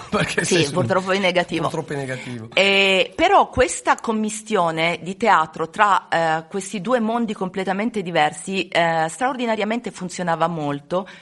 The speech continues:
Speaker 2: perché, ehm, non c'era giudizio, cadevano tutte le barriere di giudizio.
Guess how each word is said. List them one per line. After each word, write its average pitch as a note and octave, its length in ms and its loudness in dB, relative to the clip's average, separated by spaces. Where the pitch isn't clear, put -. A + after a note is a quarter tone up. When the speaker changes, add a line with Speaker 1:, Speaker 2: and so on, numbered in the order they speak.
Speaker 2:
perché, A3+ 720 0
ehm, F3+ 1000 0
non B3 120 0
c'era B3+ 220 0
giudizio, F#3 520 -6
cadevano A3+ 440 0
tutte C#4+ 280 -8
le B3 100 -2
barriere G3 480 -2
di F3+ 140 -8
giudizio. C#3+ 720 -8